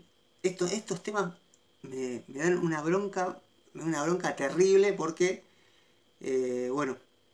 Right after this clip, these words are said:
me, me vo-, me voy, me voy a, me voy a las ramas, me voy al joraca, eh, tratando de, de, de, de, de escuchar, ¿no? lo, lo, lo que dicen y no, no, no puedo entender. Eh,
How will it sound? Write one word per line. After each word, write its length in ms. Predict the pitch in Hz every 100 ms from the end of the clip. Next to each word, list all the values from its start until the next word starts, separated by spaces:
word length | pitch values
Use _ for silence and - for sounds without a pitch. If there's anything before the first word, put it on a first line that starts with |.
| _ _ _ _ _ _ _
me, 260 | 202 135 127
me 240 | 135 139
vo-, 140 | 147 143
me 100 | 143
voy, 160 | 160
me 120 | 135
voy 100 | 143
a, 180 | 160 165
me 120 | 135
voy 140 | 143 165
a 20 |
las 160 | 151 135
ramas, 400 | 165 196 208 180
me 100 | 135
voy 100 | 156
al 200 | 147 131
joraca, 640 | - 135 170 185 226 233 - - - _ _ _ -
eh, 340 | 127 123 127 -
tratando 420 | 131 170 175 175
de, 300 | 143 135 131 - - - _ _ _ - - _ - -
de, 340 | - - - 123
de, 280 | 127 131
de, 260 | 131 131 - -
de 100 | 135
escuchar, 540 | - 131 - 202 202
¿no? 160 | 196 -
lo, 120 | 190
lo, 140 | 254 -
lo 180 | 131 127
que 140 | 135
dicen 480 | 127 131 185 - 175
y 80 | 269
no, 140 | 302
no, 160 | 156 156
no 180 | 160 147
puedo 140 | 151
entender. 340 | 139 127 - - _ _ - _ - - - - _ -
Eh, 1200 | 151 139 139 139 135 131 131 131 131 127 135